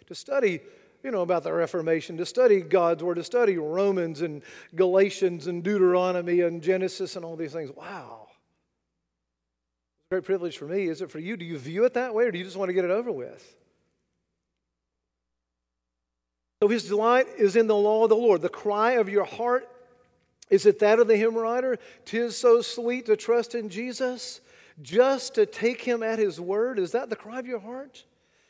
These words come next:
Just to rest upon his promise? Just to know, "Thus saith the Lord"?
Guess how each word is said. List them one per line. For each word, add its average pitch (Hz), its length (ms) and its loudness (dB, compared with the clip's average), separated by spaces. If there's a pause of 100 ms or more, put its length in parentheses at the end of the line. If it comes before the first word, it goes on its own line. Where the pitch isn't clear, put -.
(260)
Just 247 320 -10
to 175 100 -12
rest 214 380 -2
upon 202 320 -8
his 202 180 -4
promise? 247 720 -16 (840)
Just - 380 -20
to 175 100 -10
know, 196 340 -6
"Thus 214 340 -4
saith 233 440 -4
the 185 60 -8
Lord"? 214 760 -6